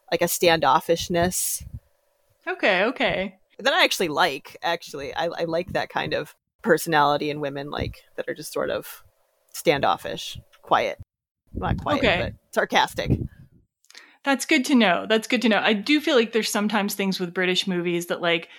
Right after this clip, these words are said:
Speaker 2: I'm not sure if they're British or if it was a choice. You know what I mean? Like, um, so it's good to know that you think it's just probably a factor of Britishness.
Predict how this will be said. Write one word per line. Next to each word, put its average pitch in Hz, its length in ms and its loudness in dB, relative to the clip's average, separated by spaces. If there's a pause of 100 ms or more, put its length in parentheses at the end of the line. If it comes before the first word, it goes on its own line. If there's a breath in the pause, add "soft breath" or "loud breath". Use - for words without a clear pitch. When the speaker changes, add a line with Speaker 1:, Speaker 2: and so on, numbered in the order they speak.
(280 loud breath)
Speaker 2:
I'm 220 180 2
not 214 220 2
sure 220 200 2
if 220 100 -4
they're 208 120 4
British 208 500 0
or 190 160 0
if 185 140 -4
it 160 80 -4
was 185 140 -4
a 175 60 -6
choice. - 500 -6
You 214 100 2
know 226 80 8
what 233 100 8
I 214 60 6
mean? 214 240 6
Like, 170 340 0
um, 175 220 -2
so 185 200 -2
it's 185 160 -2
good 202 140 0
to 208 80 -2
know 185 160 0
that 170 140 -4
you 190 100 -4
think 190 160 -4
it's 180 160 -6
just 175 280 -4
probably 170 500 -4
a 165 100 -10
factor 180 440 -6
of 165 120 -8
Britishness. 170 640 -10